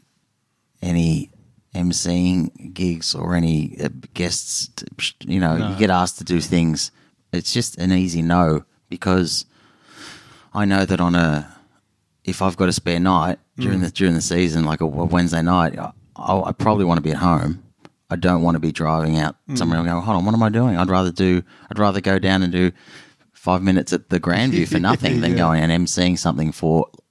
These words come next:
Speaker 1: a
Speaker 2: Yeah.
Speaker 1: jo-, you know, a job. So, yeah, it's the things I've said yes-, I say, I think I say no a lot.
Speaker 2: Yeah. And as you said to me off air, you're making millions anyway, so you don't really
Speaker 1: <laughs> Yeah, not podcast money, but I'm just saying we're doing all right.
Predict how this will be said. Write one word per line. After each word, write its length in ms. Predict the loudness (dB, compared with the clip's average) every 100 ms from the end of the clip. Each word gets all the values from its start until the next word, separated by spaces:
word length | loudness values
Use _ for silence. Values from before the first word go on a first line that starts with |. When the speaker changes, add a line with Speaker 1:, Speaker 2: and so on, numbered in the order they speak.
| -4
Speaker 1:
a 100 | -2
Speaker 2:
Yeah. 60 |
Speaker 1:
jo-, 120 | -2 -2
you 80 | 0
know, 80 | 0
a 40 |
job. 360 | 2 0 0 -4
So, 140 | -4
yeah, 280 | 0 2 2
it's 260 | 0 -4 -6 -8 -20 -20 -20 _ _
the 100 | -8
things 200 | 0 0
I've 100 | 0
said 180 | 0 0
yes-, 240 | 0 -2 -4
I 100 | -4
say, 340 | 0 2 0 -4 _ _ _ _ _ _ -10
I 40 |
think 140 | -4 -2
I 20 |
say 160 | 0
no 180 | 2 2
a 20 |
lot. 320 | 2 0 0 -6 _
Speaker 2:
Yeah. 300 | 0 0 0 -6 _ -2
And 80 | 0
as 120 | 2
you 60 |
said 160 | 0 -2
to 80 | 0
me 100 | -2
off 160 | -2
air, 60 | -2
you're 120 | 0
making 280 | 0 -2 -4
millions 340 | -4 -4 -2
anyway, 340 | -2 0 0 -2
so 140 | -4
you 60 | -4
don't 180 | -6 -6
really 360 | -6 -6 -8 -10
Speaker 1:
<laughs> 60 | -6 -6 -6 -12 -16 -16 -18 -20 -18 -8 -2
Yeah, 120 | -2 -2 -16 -20 -4
not 240 | -2 0
podcast 460 | 0 0 2 -2 -2
money, 240 | -4 -2
but 120 | 0 0
I'm 100 | 0
just 100 | 0
saying 120 | 0
we're 60 | 0
doing 180 | 0 -2
all 120 | -2
right. 280 | 0 0